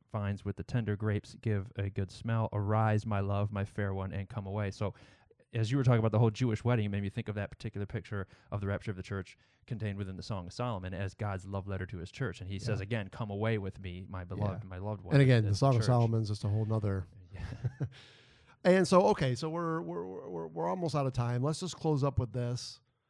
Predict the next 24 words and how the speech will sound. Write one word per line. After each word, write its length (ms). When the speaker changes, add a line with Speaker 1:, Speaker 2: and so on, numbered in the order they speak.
Speaker 2:
uh, 340
and, 360
and, 320
and, 240
uh, 40
uh, 680
Robert 400
and, 220
and 260
Chris, 240
I'll, 100
let 100
me 60
just 180
talk 200
here 100
real 80
quick, 220
and 100
then 80
if 100
you 120
guys 120
wanna 300